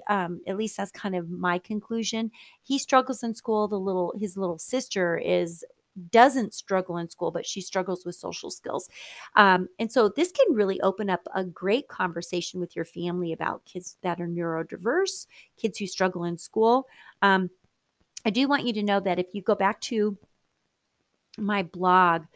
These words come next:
you're gonna find that I have some affiliate links on there. Please do not click on them if you don't want to, but they are available for you. There's a whole series. I didn't grab the whole series, um, but that's a whole series. And, and I just, I just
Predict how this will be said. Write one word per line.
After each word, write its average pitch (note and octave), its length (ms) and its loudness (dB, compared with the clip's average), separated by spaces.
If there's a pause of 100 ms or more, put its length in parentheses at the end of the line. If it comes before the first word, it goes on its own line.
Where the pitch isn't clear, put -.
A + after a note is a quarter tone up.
(280)
you're A3 120 0
gonna G#3+ 160 0
find G3 320 0
that F3 200 0
I F3+ 60 0
have G3 200 -4
some G#3+ 160 0
affiliate G3+ 520 0
links G3+ 240 -6
on F#3+ 120 -2
there. F#3+ 180 -2
Please C#4 360 -4
do C4+ 100 -6
not A#3+ 180 0
click A3 220 -2
on G3 160 0
them F3 360 -4
if G#3 200 -4
you G3+ 40 0
don't F#3 200 -2
want E3+ 200 -4
to, F3 140 -4
but - 240 -6
they G#3 180 2
are G3+ 260 4
available G3+ 540 0
for F#3+ 240 -4
you. F3 340 0 (380)
There's A#3+ 200 4
a B3 60 0
whole E4 180 2
series. A#3+ 480 0
I B3 100 6
didn't C4 220 -4
grab G3 260 0
the F#3+ 80 -10
whole F#3 160 -4
series, F3 640 -4
um, F3 300 -4
but E3+ 200 -4 (220)
that's F3+ 220 -4
a F3+ 60 -6
whole E3+ 160 -6
series. E3 480 -4
And, D#3 340 -8
and E3 140 -10
I D#3 100 -8
just, - 520 -4
I F#3+ 60 -8
just F#3+ 340 -8